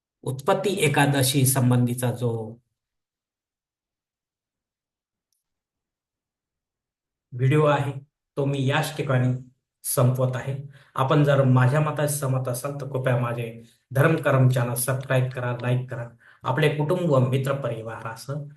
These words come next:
शेअर करा, तसेच कमेंट्स बॉक्समध्ये आपले मत अवश्य नोंदवा मित्र. आणि माझा पुढील व्हिडिओ आपल्यापर्यंत पोहोचण्यासाठी बेल बटन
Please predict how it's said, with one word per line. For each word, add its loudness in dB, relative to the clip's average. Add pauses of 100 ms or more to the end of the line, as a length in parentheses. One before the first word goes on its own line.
(160)
शेअर 0
करा, -16 (360)
तसेच 2
कमेंट्स 2
बॉक्समध्ये -4
आपले -12
मत -4 (260)
अवश्य 0
नोंदवा -14
मित्र. -18 (380)
आणि 0
माझा 4
पुढील 0
व्हिडिओ 4
आपल्यापर्यंत -2
पोहोचण्यासाठी -12 (280)
बेल 2
बटन -4